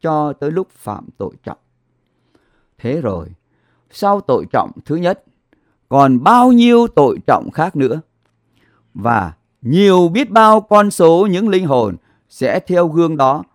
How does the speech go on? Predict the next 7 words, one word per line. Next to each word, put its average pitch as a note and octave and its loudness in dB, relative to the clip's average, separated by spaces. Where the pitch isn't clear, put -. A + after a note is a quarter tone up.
mà F#2+ -6
sa D3+ -6
vào G2 -10
cùng G2+ -6
một F#2 -12
nguy C#3 -4
cơ. C3+ -6